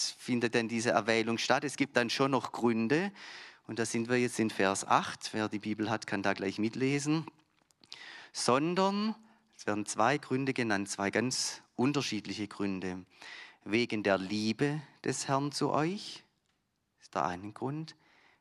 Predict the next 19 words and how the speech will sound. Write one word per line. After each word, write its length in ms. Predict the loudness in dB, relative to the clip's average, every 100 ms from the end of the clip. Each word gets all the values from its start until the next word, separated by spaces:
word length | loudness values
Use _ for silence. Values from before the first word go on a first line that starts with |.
| _
wegen 280 | -10 -8 -4
der 140 | -4
Liebe 580 | -4 -6 -6 -4 -4 -6 -8
des 140 | -8
Herrn 200 | -6 -6
zu 200 | -8 -8
euch 480 | -6 -6 -6 -10 -18 _ _ _ _ _
und 500 | 2 2 0 -6 -10 _ _ -20 -20 -20 2
weil 180 | 4
er 80 | 4
den 240 | 0 0 4
Eid 360 | 4 2 -4
hielt, 560 | 0 2 2 0 -4 -12 _ _ _
den 140 | 2 4
er 100 | 2
euren 300 | 2 -2 -6
Vätern 760 | 0 2 2 -2 -4 -4 -8 _ _ _
geschworen 640 | -8 -6 -8 -8 -8 -8 -12
hat. 380 | -14 -14 -18